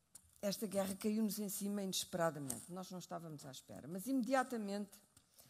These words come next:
eh, hoje com as redes sociais tudo é tribal. Eh, a realidade é um poliedro,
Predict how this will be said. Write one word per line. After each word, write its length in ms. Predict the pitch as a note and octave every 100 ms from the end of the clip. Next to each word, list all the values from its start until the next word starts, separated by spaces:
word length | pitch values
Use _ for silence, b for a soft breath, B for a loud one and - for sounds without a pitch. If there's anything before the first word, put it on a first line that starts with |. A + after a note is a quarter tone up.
| B B B B
eh, 360 | - F#3 E3+ E3+
hoje 520 | G#3+ G#3+ F#3+ - E3 -
com 120 | G3+
as 120 | G3 -
redes 280 | G3+ G3
sociais 600 | - G#3+ - G#3 G#3 G#3+
tudo 280 | - A3 F#3
é 80 | G#3
tribal. 720 | G#3+ G#3 E3+ D#3+ D3+ D3+ D3+ C#3+ - - _ _ - B B B B B -
Eh, 280 | F3 E3 -
a 80 | F#3
realidade 720 | G3+ A#3 A#3 A3 G3+ E3 C#3+
é 40 |
um 140 | F3+ F3+
poliedro, 800 | G#3 G#3 F#3+ F3+ D#3+ D3+ E3+